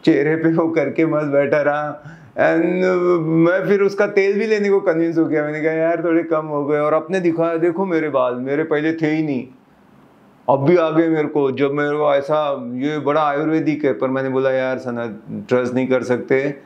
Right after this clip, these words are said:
ये कुछ बना के हाथ से क्या लाएगा?" Branded, मैंने बोला, "कुछ बता, भले वो दस हज़ार का है, अपन वो लगा लेंगे, but, you know, आप लोग कोई comment करो, कोई जानता है ऐसा तेल?" तो मेरे को ऐसा लगता है कि बड़े बाल करना चाहिए।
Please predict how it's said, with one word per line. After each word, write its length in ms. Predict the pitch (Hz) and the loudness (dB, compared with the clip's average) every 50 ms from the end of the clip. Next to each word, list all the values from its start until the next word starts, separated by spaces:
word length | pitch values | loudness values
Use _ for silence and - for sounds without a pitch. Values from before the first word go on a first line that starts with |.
| - - - - _ - - | -20 -20 -20 -20 _ -12 -8
ये 240 | - 117 127 131 131 | -4 -2 0 0 0
कुछ 260 | 131 - 127 120 127 | 0 0 -2 0 0
बना 320 | 123 123 127 127 127 131 127 | 0 2 2 2 0 0 0
के 100 | 135 139 | 0 0
हाथ 180 | 131 127 120 | 0 -2 -4
से 180 | - - 139 131 | -4 -2 -2 -2
क्या 200 | - 135 131 135 | 0 -2 -2 0
लाएगा?" 380 | 135 131 127 127 127 127 139 | 0 0 0 -2 -2 -2 -4
Branded, 500 | 131 113 135 139 135 143 143 160 175 170 | -4 -2 -2 -4 -2 -2 -2 -2 -2 0
मैंने 180 | 165 160 160 160 | -2 -2 -2 -2
बोला, 200 | 160 156 156 160 | -4 -2 -4 -4
"कुछ 200 | 156 160 165 156 143 | 0 0 0 0 2
बता, 300 | 135 131 - - 127 120 | 0 0 2 0 -2 0
भले 240 | 120 131 135 143 156 | 0 0 0 0 -2
वो 80 | 156 | 0
दस 220 | 147 139 139 135 123 | 0 0 0 0 0
हज़ार 240 | 127 139 139 135 | 0 0 0 0
का 140 | 131 - - | 0 -2 0
है, 80 | 123 120 | 0 0
अपन 180 | 117 - 135 | -2 -4 -6
वो 140 | 139 135 139 | -6 -4 0
लगा 220 | 139 139 127 131 131 | 0 0 2 2 0
लेंगे, 320 | 131 127 123 120 120 117 | 0 -2 -4 -4 -4 0
but, 120 | 117 127 | 0 0
you 760 | 131 127 - - - - _ - - - - _ _ _ - | 0 0 -2 -10 -16 -20 _ -20 -20 -20 -20 _ _ _ -2
know, 100 | 131 139 | 0 0
आप 200 | 143 143 139 135 | 2 0 0 2
लोग 220 | 160 160 160 165 - | 2 2 2 0 0
कोई 180 | 160 160 160 | 2 2 2
comment 360 | 160 156 147 143 151 151 143 | 2 2 0 2 0 0 0
करो, 180 | 139 151 147 156 | 0 0 0 0
कोई 180 | 147 156 147 139 | -2 -2 0 2
जानता 360 | 139 135 135 131 127 120 139 | 0 0 0 -2 0 0 0
है 140 | 135 131 131 | 0 0 0
ऐसा 160 | 127 170 160 | 0 0 -2
तेल?" 280 | - 127 127 127 131 | -2 -2 -2 -2 -2
तो 360 | 123 - 127 127 135 123 127 - - | -4 -4 -4 -4 -4 -4 -8 -8 -2
मेरे 160 | 131 131 127 | -2 -2 0
को 160 | 131 143 143 | 2 0 2
ऐसा 440 | 139 135 143 147 139 - - - - 127 | 2 2 2 0 0 -4 -8 -8 -2 0
लगता 280 | 143 151 151 151 180 | 2 2 2 2 2
है 80 | 165 160 | 2 4
कि 100 | 156 160 | 2 2
बड़े 240 | 151 143 139 143 139 | 2 2 2 2 2
बाल 220 | 135 135 131 131 | 0 0 -2 -2
करना 300 | - 123 113 110 113 113 | -4 -6 -6 -4 -6 -8
चाहिए। 520 | 110 - 110 110 110 110 123 131 - - | -8 -4 0 2 2 2 0 0 -6 -8